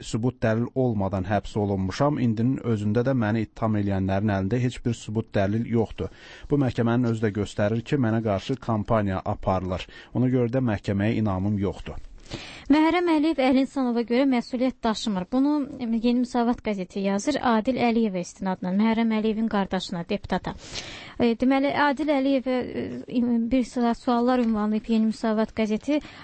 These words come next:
Speaker 2: O deyib ki, bu gün hətta qardaş qardaşa görə məsuliyyət daşımırsa, Qudaya görə Məhərrəm Əliyevin hansısa məsuliyyət daşıması mümkün deyil. O ki qaldı vəzifəli şəxsin Məhərrəm müəllimin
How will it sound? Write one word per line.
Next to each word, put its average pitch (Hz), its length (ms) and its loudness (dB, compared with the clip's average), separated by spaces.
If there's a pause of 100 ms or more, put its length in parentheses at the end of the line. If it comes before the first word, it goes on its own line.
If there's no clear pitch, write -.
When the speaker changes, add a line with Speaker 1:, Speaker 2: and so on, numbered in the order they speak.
Speaker 2:
O 269 140 4
deyib 285 260 2
ki, - 120 0
bu 277 60 0
gün 262 220 2
hətta 269 240 -2
qardaş 262 480 0
qardaşa 247 480 0
görə 208 240 2
məsuliyyət 214 480 -2
daşımırsa, 247 560 0
Qudaya 262 480 2
görə 269 240 2
Məhərrəm 247 480 2
Əliyevin 233 320 0
hansısa 247 320 0
məsuliyyət 233 520 0
daşıması 220 500 0
mümkün 254 480 2
deyil. 208 260 -2 (400)
O - 80 2
ki 311 160 -2
qaldı 277 400 2
vəzifəli 254 400 0
şəxsin 277 400 0
Məhərrəm 247 400 2
müəllimin 226 400 2